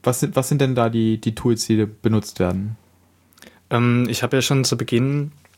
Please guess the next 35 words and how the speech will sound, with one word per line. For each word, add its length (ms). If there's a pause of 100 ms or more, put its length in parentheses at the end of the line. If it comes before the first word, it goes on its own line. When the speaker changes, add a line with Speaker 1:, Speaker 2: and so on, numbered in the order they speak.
(380)
Speaker 2:
angerissen, 480
wo 120
wir 80
etwas 260
über 120
die 100
Geschichte 400
eingegangen 400
sind, 280 (560)
dass 220
der 160
Markt 540
doch 140
sehr 200
überschaubar 540
ist. 300
Speaker 1:
Ja. 220 (400)
Speaker 2:
Und 680
wenn 140
du 100
jetzt, 440
ähm, 880 (100)
Tools 320
für 500
die, 420
äh, 320 (140)
Erstellung 440
eines 260
I 80
Cs, 320
also 180
für 180
die, 180
äh, 180 (840)
Layout-Synthese 1000